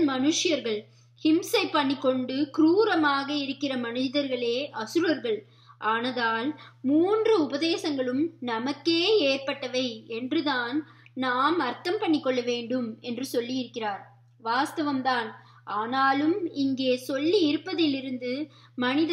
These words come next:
வர்க்கத்துக்கு என்று பிரத்யேகமாக இருக்கிற பெரிய குறைபாடு லோபித்தனம்தான் என்று தெரிகிறது. இந்திரிய மனோநிகிரகம் பண்ணினவர்களாகவும் குரூர சுபாவம் துளி கூட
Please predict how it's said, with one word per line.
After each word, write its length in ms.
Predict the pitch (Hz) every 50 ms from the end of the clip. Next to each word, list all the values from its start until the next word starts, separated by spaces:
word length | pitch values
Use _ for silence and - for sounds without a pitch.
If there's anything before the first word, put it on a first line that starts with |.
| 330
வர்க்கத்துக்கு 720 | 311 294 269 247 240 285 277 - 302 285 - - 311 330 349 349 320 277 247 -
என்று 400 | - 247 247 240 226 226 233 240 247 285 -
பிரத்யேகமாக 1040 | - 247 220 214 - - - 349 381 370 381 381 311 320 302 285 285 277 285 294 285 370 370
இருக்கிற 460 | 294 262 262 254 - - - 254 226 233 226 226 240 302 - - - - - _
பெரிய 380 | - 294 302 302 320 330 339 381 403 392
குறைபாடு 720 | 320 285 262 262 294 277 285 269 247 240 240 220 226 233 262 311 330 - - - _ _
லோபித்தனம்தான் 1080 | 254 262 294 330 370 453 440 466 466 453 349 311 269 254 247 247 226 254 262 269 240 220 220 -
என்று 220 | 247 247 247 254 247
தெரிகிறது. 540 | - 247 233 247 220 247 233 220 220 214 202 202 - - _ _ _ _ _
இந்திரிய 460 | - - 262 277 302 302 330 339 339 311
மனோநிகிரகம் 960 | 285 262 247 247 247 277 302 330 359 403 403 320 262 311 302 - 294 277 262 254
பண்ணினவர்களாகவும் 1400 | - 233 226 247 294 311 320 320 311 294 254 262 254 247 233 240 240 240 240 240 226 220 233 226 226 233 240 269 302 302 - - - - - - -
குரூர 360 | - 311 330 330 349 381 392 403 381
சுபாவம் 760 | - - 302 269 262 262 254 269 269 277 277 277 277 277 330 -
துளி 260 | - 294 294 277 311 320 311
கூட 280 | - 330 339 339 349